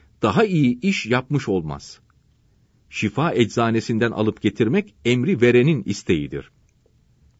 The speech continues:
Başka eczaneden alıp getirmek o kişinin isteğidir. O kendi isteğini yapmış oldu. O eczaneden almakta bilmediğimiz bir sebep, bir hikmet olabilir.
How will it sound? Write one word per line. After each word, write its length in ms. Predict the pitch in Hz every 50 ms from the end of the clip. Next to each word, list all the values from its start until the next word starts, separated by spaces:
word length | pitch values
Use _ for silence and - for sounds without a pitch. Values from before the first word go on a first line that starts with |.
| _ _ _ _ -
Başka 320 | 113 123 - - - 277
eczaneden 600 | 269 247 175 - - 147 139 127 117 101 117 107
alıp 240 | 98 95 95 - -
getirmek 500 | 98 92 - - 95 95 220 247 247 - - _ _ _ _ _ _
o 120 | 214 262
kişinin 480 | 254 - - 170 - 160 131 117 101 87
isteğidir. 520 | 80 - - - 85 73 69 69 69 64 - _ _ _ _ _ _ _ _ _ _ _ _ _ _ _ _ -
O 220 | 107 143 196 190 - -
kendi 280 | - 113 104 107 -
isteğini 500 | 220 214 - - - 135 120 113 113 110
yapmış 380 | 92 85 82 - - 95 - -
oldu. 360 | 82 73 71 65 69 64 - _ _ _ _ _ _ _ _ _ _ _ _ _ _ _ _
O 180 | 143 185 220 -
eczaneden 680 | 180 202 202 147 - 185 165 156 147 131 117 127 117
almakta 640 | 110 107 113 110 107 107 104 104 - - 220 233 226 _ _ _ _
bilmediğimiz 760 | - 214 233 202 190 165 139 135 143 127 123 123 117 98 -
bir 160 | 113 113 104
sebep, 540 | 95 - - 127 113 101 113 110 - - _
bir 180 | 120 135 123 98
hikmet 460 | - - 104 - - 110 104 98 -
olabilir. 580 | 90 90 85 80 73 76 69 64 65 - _